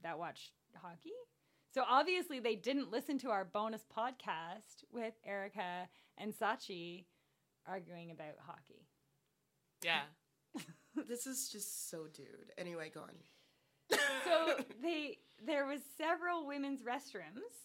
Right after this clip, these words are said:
Speaker 1: converted into men's bathrooms because men were having to wait in line.
Speaker 2: <laughs> I'm
Speaker 1: So
Speaker 2: sorry,
Speaker 1: they
Speaker 2: this
Speaker 1: just,
Speaker 2: is so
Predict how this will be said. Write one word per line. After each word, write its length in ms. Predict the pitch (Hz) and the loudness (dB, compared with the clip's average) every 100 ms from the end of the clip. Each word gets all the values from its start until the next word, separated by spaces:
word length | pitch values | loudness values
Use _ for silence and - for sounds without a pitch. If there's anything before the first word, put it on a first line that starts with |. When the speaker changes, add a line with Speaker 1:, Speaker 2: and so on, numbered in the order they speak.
| - _ _ - | -20 _ _ -4
Speaker 1:
converted 540 | 262 240 247 269 269 254 | -2 2 2 4 2 0
into 240 | 262 262 | 0 0
men's 480 | 233 247 320 330 302 | 0 0 0 -2 -2
bathrooms 720 | 202 151 - - - - - _ _ _ - | -4 -6 -10 -18 -18 -20 -20 _ _ _ -10
because 280 | 170 262 208 | -4 -4 2
men 280 | 247 254 | 4 4
were 80 | 262 | 4
having 260 | 254 233 247 | 2 2 -2
to 100 | 254 | -2
wait 260 | 196 208 | 0 0
in 180 | 180 185 | -2 -6
line. 240 | 190 208 165 - 285 - 359 - | -4 2 4 4 2 -8 -12 -18
Speaker 2:
<laughs> 560 | _ _ _ _ _ 349 | _ _ _ _ _ -6
I'm 80 | 370 - | -2 4
Speaker 1:
So 60 | |
Speaker 2:
sorry, 80 | 294 | 6
Speaker 1:
they 80 | 311 | 6
Speaker 2:
this 60 | 240 294 | 4 4
Speaker 1:
just, 20 | 480 | 4
Speaker 2:
is 280 | 466 - | 2 -4
so 80 | - | -4